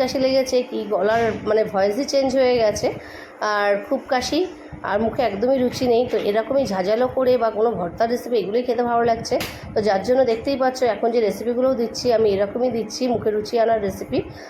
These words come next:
আর এই চিংড়ি মাছের রেসিপিটাও কিন্তু সেম, একদম একবার বানালে এত ঝাঁঝালো, নাক কান থেকে তো যেরকম ঝাঁঝ বেরোবে। তো তোমরা কিন্তু অবশ্যই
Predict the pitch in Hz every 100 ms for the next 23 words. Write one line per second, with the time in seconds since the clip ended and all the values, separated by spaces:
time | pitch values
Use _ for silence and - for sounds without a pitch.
0 | - 196 214 220 247 254 262 262 240 208
1 | - 247 277 262 254 269 - 226 175 156
2 | 214 220 240 269 214 190 240 247 196 220
3 | 226 175 240 262 208 190 233 247 220 -
4 | - - - 208 202 202 254 254 247 254
5 | 240 233 240 254 202 190 190 185 170 156
6 | 139 - - - 208 202 214 226 262 247
7 | 190 220 240 254 220